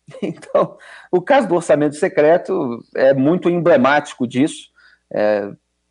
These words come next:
vou comentar aqui muito resumidamente, porque eu acho que essa notícia da coluna do Estadão,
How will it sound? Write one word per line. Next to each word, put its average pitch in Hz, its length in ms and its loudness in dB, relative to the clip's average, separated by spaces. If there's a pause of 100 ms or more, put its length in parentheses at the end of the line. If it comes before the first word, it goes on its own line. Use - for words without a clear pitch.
vou 127 140 -2
comentar 139 460 2
aqui 143 160 0
muito 269 240 0
resumidamente, 196 640 0
porque 151 220 -2
eu - 20 6
acho 160 180 2
que - 60 -2
essa 156 180 0
notícia 139 440 -2
da 131 100 0
coluna 135 320 0
do 127 60 -12
Estadão, 165 500 0